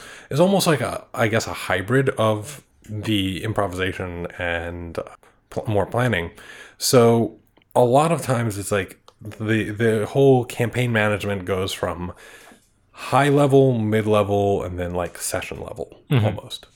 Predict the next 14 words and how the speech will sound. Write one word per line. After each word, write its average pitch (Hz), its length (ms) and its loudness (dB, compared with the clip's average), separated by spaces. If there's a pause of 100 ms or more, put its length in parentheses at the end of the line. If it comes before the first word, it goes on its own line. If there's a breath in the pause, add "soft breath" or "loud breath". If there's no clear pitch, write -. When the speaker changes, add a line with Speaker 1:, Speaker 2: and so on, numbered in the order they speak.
(480 soft breath)
Speaker 1:
So 101 640 2 (420)
I 131 120 4
think 143 240 0
a 123 40 4
lot 113 160 4
of 110 80 -4
times 113 220 0
if 101 140 -6
you 107 100 -2
have 101 380 0
a 98 160 -2
high 120 260 -2
level 104 300 -2
plan 101 720 -4